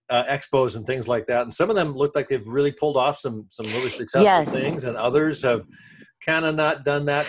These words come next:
Speaker 1: great, but, uh,
Speaker 2: Yeah, well, and it's been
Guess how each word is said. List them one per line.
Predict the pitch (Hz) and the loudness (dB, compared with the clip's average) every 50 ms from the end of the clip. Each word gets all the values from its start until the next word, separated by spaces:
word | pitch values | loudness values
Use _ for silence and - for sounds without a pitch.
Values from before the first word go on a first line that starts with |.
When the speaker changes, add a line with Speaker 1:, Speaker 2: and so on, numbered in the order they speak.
| 135 | -4
Speaker 1:
great, | 123 127 131 131 135 151 - - _ - | 0 2 4 4 4 2 0 -2 _ -4
but, | 127 117 110 - - | -4 -4 -4 -4 -6
uh, | 120 117 113 110 107 - _ _ _ _ _ _ _ _ _ _ _ _ _ _ - | -4 -4 -4 -6 -8 -10 _ _ _ _ _ _ _ _ _ _ _ _ _ _ 0
Speaker 2:
Yeah, | 220 214 214 220 214 208 214 190 - | 4 6 6 8 8 6 4 4 4
well, | - 247 262 285 302 | 4 6 6 6 4
and | 285 294 | 4 0
it's | 294 247 - | -2 -2 0
been | - 349 392 | -2 -2 -2